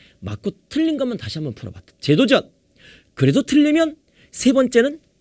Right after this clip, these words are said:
그래도 한번 봐도 이해가 안 되면 해설지를 봐. 해설지를 봐도 이해가 안 되면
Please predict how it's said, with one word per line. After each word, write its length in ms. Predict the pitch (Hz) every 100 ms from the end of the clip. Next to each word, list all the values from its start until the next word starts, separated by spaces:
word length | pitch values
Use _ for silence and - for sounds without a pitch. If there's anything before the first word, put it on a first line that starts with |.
| _ _ _
그래도 440 | 101 214 240 -
한번 260 | _ 170 156
봐도 400 | - 110 151 220
이해가 260 | - 113 107
안 120 | 95
되면 280 | 95 156 247 _ _ -
해설지를 420 | 107 90 98 87
봐. 160 | - _ _ _ _ _
해설지를 320 | 185 254 262 240
봐도 200 | 254 240
이해가 280 | 143 151
안 100 | 139
되면 240 | 101 135